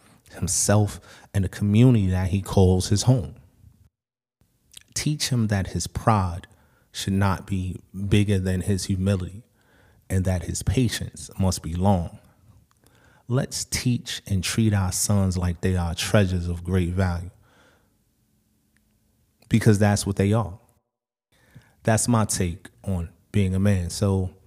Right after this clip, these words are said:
<laughs> that's today's episode. And here I am again, your boy,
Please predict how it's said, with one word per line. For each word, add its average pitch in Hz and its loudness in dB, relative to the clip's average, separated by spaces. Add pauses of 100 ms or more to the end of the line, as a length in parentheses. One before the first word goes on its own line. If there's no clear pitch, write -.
(160)
<laughs> - -6
that's 104 6
today's 104 4
episode. 95 2 (640)
And 95 2
here 107 10
I 110 8
am 113 6
again, 107 4
your 95 2
boy, 95 6